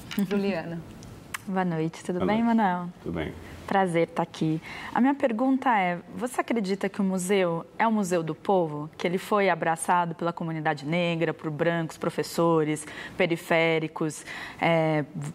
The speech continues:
Speaker 2: pe-, professores que têm vontade de mostrar uma outra história negra. Você acredita que o museu cumpre esse papel social?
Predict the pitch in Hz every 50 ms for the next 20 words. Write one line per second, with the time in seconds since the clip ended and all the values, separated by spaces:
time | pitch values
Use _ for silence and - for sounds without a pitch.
0 | - - - 196 170 - - - - - - 208 - 208 202 - 240 214 202 -
1 | - 233 233 - 226 226 214 208 196 190 - 196 202 185 175 185 190 180 175 180
2 | - 196 190 190 180 185 214 233 226 202 185 185 - - 190 180 180 170 165 160
3 | 160 165 170 170 160 165 160 160 160 - 202 190 190 196 185 - 185 - 185 175
4 | 170 160 170 185 185 185 - 233 233 220 - 190 185 185 190 190 - - 165 160
5 | - 175 170 160 - - 156 - - 180 180 170 160 165